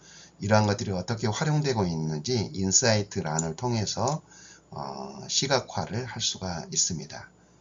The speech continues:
그러한 내용들이, 어, 레파지토리에서 진행이 됩니다.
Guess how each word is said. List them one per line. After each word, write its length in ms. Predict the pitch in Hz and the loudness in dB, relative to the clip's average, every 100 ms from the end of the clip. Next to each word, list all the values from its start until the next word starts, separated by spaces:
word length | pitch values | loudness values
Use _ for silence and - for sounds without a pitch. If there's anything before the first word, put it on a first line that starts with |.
| _ | _
그러한 300 | - 95 90 | -4 -2 0
내용들이, 600 | 80 90 92 80 80 110 | 0 0 0 -2 -4 -4
어, 800 | 151 - - - - - 73 71 80 | -4 -8 -18 -20 -20 -12 -10 -8 -10
레파지토리에서 920 | 87 104 92 92 82 82 76 - 120 | -6 -4 -4 -6 -8 -6 -4 -2 -2
진행이 380 | - 92 82 110 | -2 -2 -2 -4
됩니다. 520 | 95 - - - - | -6 -8 -10 -10 -12